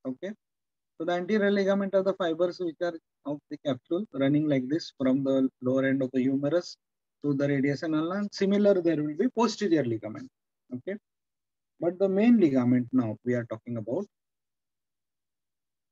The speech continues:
the ulnar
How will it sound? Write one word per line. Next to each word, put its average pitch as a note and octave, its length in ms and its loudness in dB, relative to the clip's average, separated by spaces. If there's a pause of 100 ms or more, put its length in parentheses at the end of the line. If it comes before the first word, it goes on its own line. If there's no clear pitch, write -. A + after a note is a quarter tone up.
(160)
the F3 280 0 (4000)
ulnar D3+ 680 4